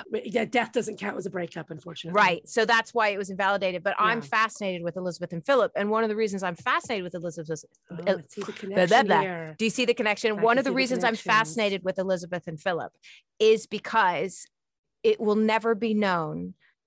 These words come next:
Speaker 2: if he truly loved her or not.
Speaker 1: Mm.
Speaker 2: Whereas I think we can, we can pretty confidently know that Albert did eventually fall in love with Victoria. I don't think we'll ever know if Philip married her out of love or out of duty.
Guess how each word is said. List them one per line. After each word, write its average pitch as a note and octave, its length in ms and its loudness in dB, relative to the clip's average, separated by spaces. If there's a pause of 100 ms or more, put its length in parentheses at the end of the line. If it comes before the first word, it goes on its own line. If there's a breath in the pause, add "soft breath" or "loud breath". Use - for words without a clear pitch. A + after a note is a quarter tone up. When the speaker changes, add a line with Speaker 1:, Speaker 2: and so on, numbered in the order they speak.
(120)
Speaker 2:
if F3 160 0
he G3+ 100 -2
truly F3+ 360 -2
loved E3+ 240 -2
her D#3+ 180 -6
or - 20 -4
not. D3+ 220 -8
Speaker 1:
Mm. F3 480 -8 (140)
Speaker 2:
Whereas A#3 180 6
I C#4 80 6
think E4+ 240 -2
we G4 80 2
can, C#4 180 2 (160)
we G#3 200 -2
can A#3+ 160 0
pretty C4+ 180 -2
confidently A3 680 0
know G3+ 160 4
that F#3 140 2
Albert F3 460 0 (120)
did F3+ 200 2
eventually E3+ 480 0
fall F3 200 0
in F3 60 0
love E3+ 140 -2
with E3 100 -6
Victoria. E3+ 640 0 (500 loud breath)
I G3+ 80 4
don't A3+ 160 6
think A#3 140 2
we'll A3 120 6
ever G3+ 280 2
know G3 180 4
if F#3 100 4
Philip F#3 320 2
married F3+ 260 2
her F3 140 2
out E3 120 2
of D3+ 100 -4
love D#3+ 220 0
or E3 100 0
out D#3 100 -2
of D3 100 -8
duty. C3+ 280 -8